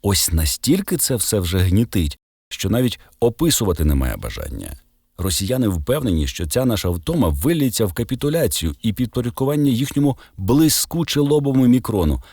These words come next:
а я навіть не хочу їх переконувати вже. Кілька років не вступаю з ними в діалог, а тепер і поготів абсолютно на них чхати, ба, навіть чхати ліньки, тож реакція на них просто як на тінь від хмари.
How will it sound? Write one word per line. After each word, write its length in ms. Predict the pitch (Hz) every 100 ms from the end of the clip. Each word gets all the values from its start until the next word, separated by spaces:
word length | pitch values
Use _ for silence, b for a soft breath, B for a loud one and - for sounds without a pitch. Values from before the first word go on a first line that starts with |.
| B
а 120 | 85
я 140 | 82 104
навіть 280 | 110 107
не 60 | 107
хочу 280 | - 113 113
їх 180 | 110 -
переконувати 680 | 110 110 95 69 52 -
вже. 320 | - - - - - _ _ _ _ _ _ _ _ _ _
Кілька 360 | 123 151 139 143
років 340 | 147 107 87
не 80 | 80
вступаю 420 | - 82 64 58
з 80 | 62
ними 200 | 65 64
в 60 |
діалог, 460 | 62 67 50 50 50
а 40 | 50
тепер 340 | 73 82 -
і 80 | 107
поготів 540 | 82 82 95 - 139 -
абсолютно 840 | 95 95 - - 131 156 160 113 101
на 60 |
них 220 | 82 71
чхати, 380 | - - - -
ба, 180 | 71 85 -
навіть 320 | 76 85 80
чхати 600 | - - 101 87 - 73
ліньки, 480 | 73 87 82 - 67
тож 200 | 76 73
реакція 480 | 71 90 101 - 82
на 60 |
них 240 | 82 76 -
просто 420 | - 120 117 92
як 200 | 87 78
на 100 | 92
тінь 200 | 107 90
від 120 | 76
хмари. 480 | - 90 71 52